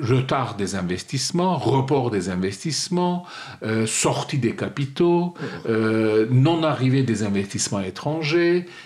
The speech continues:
Euh, les gens n'achètent pas des maisons parce qu'ils ont peur, euh, de, de l'avenir, et cetera, et cetera. Donc du coup, aujourd'hui, l'économie turque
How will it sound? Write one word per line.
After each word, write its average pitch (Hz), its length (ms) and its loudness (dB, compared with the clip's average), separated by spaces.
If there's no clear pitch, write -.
Euh, 110 840 4
les 139 220 6
gens 156 200 4
n'achètent 123 540 0
pas 113 480 -2
des 98 100 -2
maisons 104 460 -2
parce 101 320 -4
qu'ils 101 640 0
ont 98 80 -2
peur, 104 360 -2
euh, 95 340 2
de, 95 180 0
de 92 140 0
l'avenir, 131 540 0
et 151 100 -2
cetera, 120 320 -2
et 95 60 -8
cetera. 98 280 -6
Donc 135 240 2
du 131 120 2
coup, 214 260 0
aujourd'hui, 151 520 2
l'économie 117 540 0
turque - 420 -6